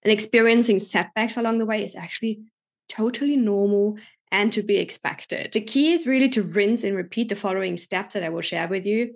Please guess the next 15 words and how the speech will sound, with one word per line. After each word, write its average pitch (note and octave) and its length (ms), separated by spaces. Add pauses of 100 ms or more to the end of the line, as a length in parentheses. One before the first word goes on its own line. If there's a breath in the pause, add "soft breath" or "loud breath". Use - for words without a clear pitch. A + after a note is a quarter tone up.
(400)
And G3 420 (120)
I G3+ 100
do B3+ 300
want C4 180
to B3 80
point G#3+ 420
out F#3+ 480 (220)
that F#3+ 340
this G3+ 160
is A3 120
not, G3+ 160
like, F#3+ 140
a F#3 60
one-size-fits-all G3+ 1080
process, A#3+ 580